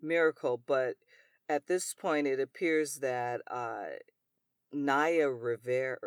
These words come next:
Rivera, and she's a actress from the television series Glee, uh,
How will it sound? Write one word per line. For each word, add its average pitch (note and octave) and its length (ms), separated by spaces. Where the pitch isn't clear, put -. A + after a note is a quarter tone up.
Rivera, A#2 800
and A#2 220
she's C#3+ 420
a A2 260
actress B2+ 500
from A2+ 380
the A2 220
television B2+ 460
series A#2 360
Glee, B2 540
uh, C3 220